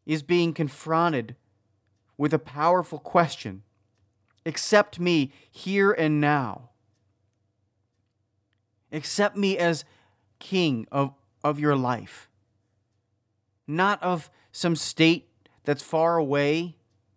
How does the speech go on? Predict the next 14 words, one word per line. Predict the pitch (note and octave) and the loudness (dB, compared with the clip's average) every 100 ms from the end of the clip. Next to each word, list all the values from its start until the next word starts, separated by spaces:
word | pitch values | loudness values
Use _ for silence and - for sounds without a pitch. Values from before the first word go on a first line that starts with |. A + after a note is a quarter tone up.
| _ _ _ _ _ _ _ _ _ _ - | _ _ _ _ _ _ _ _ _ _ -14
Accept | D#3+ - G#3+ G3+ - | -6 2 4 4 0
me | D#3 F3 F3 | -2 2 2
as | D3 C#3 | 2 -2
king | - - F#3 F3 | -4 -2 0 2
of | D3 | 0
your | C#3 C3+ | 0 2
life | C3+ C3 C3 - _ _ _ - | 4 2 0 -6 _ _ _ -14
right | C3 D#3 F#3 | 0 0 0
now, | F3 D#3 D3 | -2 0 0
right | C3+ C#3+ G#3 G#3+ | 0 0 0 0
here | - G#3 D#3+ A2+ A2+ | -4 2 2 0 -2
in | D#3+ E3+ | 0 2
this | E3 | 0
place. | - D#3+ C3 G#2+ - | 0 -2 -2 -4 -14